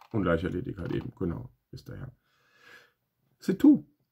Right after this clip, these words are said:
Ich bedanke mich fürs Zuschauen heute. Morgen dann ziehen wir Resümee über das Wochenende,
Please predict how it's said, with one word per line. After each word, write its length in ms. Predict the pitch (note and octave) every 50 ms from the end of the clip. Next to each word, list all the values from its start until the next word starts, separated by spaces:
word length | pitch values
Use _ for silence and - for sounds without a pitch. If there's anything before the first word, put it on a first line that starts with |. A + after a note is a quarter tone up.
| - -
Ich 140 | - D3 C#3
bedanke 240 | D#3+ F3 F#3+ F#3+ G3+
mich 120 | G3 F#3 -
fürs 140 | F#3+ F3+
Zuschauen 320 | - - G3 G3 G3 F#3+ D#3+
heute. 300 | E3+ F3+ - - B3 A#3+
Morgen 540 | G#3 F3+ D#3+ D#3 E3 F#3 F#3+ F#3 F#3+ F#3 E3+
dann 400 | F3 E3 E3 E3+ E3+ - - -
ziehen 280 | - E3+ E3 E3 D#3
wir 200 | D3 D3+ D3+ C#3+
Resümee 640 | C#3 C#3 C3+ C3+ C3+ B2+ A#2+ A#2+ B2 C3+ D3 D3 D3+
über 340 | - - A#2+ A#2 B2+ B2
das 360 | A#2 A2+ G#2+ A2 - - - G#2
Wochenende, 800 | A#2 C3+ D#3 - F2 B2 C3+ C3+ C3 B2+ B2+ B2+ B2 B2 A#2+